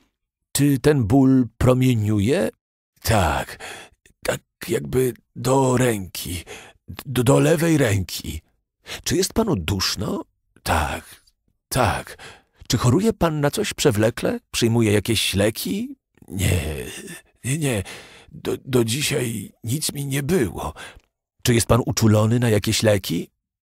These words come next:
„Nie, chyba nie, nie wiem”. „Kiedy pan ostatnio jadł?” „Rano, o siódmej”.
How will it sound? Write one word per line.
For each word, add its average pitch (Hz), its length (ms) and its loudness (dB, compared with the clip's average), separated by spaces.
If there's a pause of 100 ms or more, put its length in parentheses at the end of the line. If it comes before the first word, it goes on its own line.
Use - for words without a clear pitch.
(280)
„Nie, 92 380 -6 (880)
chyba 165 360 -4
nie, 131 580 -6 (360)
nie 156 320 0
wiem”. 78 260 -4 (640)
„Kiedy - 200 2
pan 180 160 4
ostatnio 107 380 2
jadł?” 90 520 -2 (560)
„Rano, 78 580 -2 (640)
o 101 340 -2
siódmej”. - 640 -2